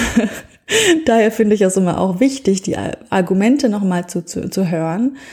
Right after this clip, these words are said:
beziehungsweise die Gründe, die die Regierung hat, diese Benzinpreise so immens zu erhöhen. Denn die Reform kommt eben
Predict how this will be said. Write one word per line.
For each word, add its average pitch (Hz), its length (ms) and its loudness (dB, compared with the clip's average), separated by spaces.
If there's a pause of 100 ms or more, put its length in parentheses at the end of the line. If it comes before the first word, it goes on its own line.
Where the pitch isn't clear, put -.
(420)
beziehungsweise 196 460 0
die 180 120 -2
Gründe, 214 580 2
die 175 100 -6
die 190 100 -2
Regierung 190 560 0
hat, 190 300 -6 (720)
diese 175 400 -2
Benzinpreise 208 920 0
so 185 160 0
immens 202 600 2
zu - 160 -2
erhöhen. 170 540 0 (380)
Denn 196 100 4
die 202 80 4
Reform 247 760 0 (840)
kommt 254 360 0
eben 226 420 2